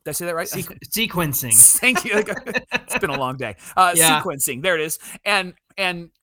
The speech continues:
Speaker 1: basically, that's when to throw certain pitches at what time.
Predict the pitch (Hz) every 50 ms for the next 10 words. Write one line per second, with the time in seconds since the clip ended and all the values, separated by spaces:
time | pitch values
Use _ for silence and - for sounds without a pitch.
0 | _ - 151 151 220 285 294 - 240 165 156 147 151 147 156 160 170 165 - -
1 | - 151 143 160 190 208 226 220 233 - - 185 175 160 156 160 151 - - 170
2 | 175 165 175 190 - 156 135 127 - 143 127 - - 143 147 143 - - 131 131
3 | 123 120 113 - - - 185 214 151 101 95 95 104 -